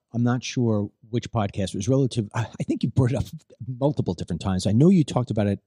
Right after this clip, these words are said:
I think, I'm not sure if it was yesterday or the day before. But you have a strong feeling on the fact that this is a plan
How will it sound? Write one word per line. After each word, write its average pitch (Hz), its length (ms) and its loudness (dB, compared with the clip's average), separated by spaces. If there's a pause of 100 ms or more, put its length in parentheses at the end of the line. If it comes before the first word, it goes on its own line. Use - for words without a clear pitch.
(120)
I 104 60 -12
think, - 240 -6
I'm 135 80 0
not 165 160 0
sure 147 100 0
if - 80 -2
it 107 40 -4
was 95 100 -4
yesterday 110 260 0
or 92 40 -2
the 82 100 -2
day - 20 0
before. - 340 -12 (1120)
But 147 120 -2
you 240 180 8
have 254 100 6
a 160 40 0
strong 220 440 2
feeling 156 580 2 (540)
on 139 160 2
the 131 60 0
fact 156 400 -2
that 113 280 2 (600)
this 214 260 4
is 165 420 6 (160)
a 117 440 2 (160)
plan 110 600 -2